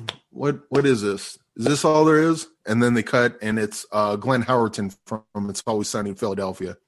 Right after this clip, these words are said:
And he's the only one sitting there. He's the only crowd. And then so they cut back <laughs> to the band playing. They play another couple songs. And then they cut back, and they're like, "Fuck you, fuck you." And they cut back, and it's Henry Rollins, like, giving them, like, heckling them, giving them shit.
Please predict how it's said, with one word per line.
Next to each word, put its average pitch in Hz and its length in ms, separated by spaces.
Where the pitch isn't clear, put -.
And 107 120
he's 123 160
the 135 80
only 131 180
one 120 180
sitting 107 260
there. 104 100
He's 107 160
the 117 60
only 110 140
crowd. 98 360
And 123 80
then 135 80
so 131 160
they 127 80
cut 147 200
back 143 180
<laughs> - 160
to 196 80
the 160 260
band 151 440
playing. 120 240
They 120 100
play 127 180
another 123 240
couple 113 280
songs. 120 260
And 139 100
then 147 120
they 143 100
cut 139 240
back, 135 260
and - 80
they're 131 80
like, 117 200
"Fuck 370 400
you, 349 540
fuck 370 280
you." 339 160
And 180 100
they 120 60
cut 139 220
back, 139 160
and 135 120
it's 107 80
Henry 147 280
Rollins, 117 480
like, 107 200
giving 135 220
them, 113 380
like, 113 220
heckling 127 380
them, 110 180
giving 117 240
them 104 160
shit. 113 400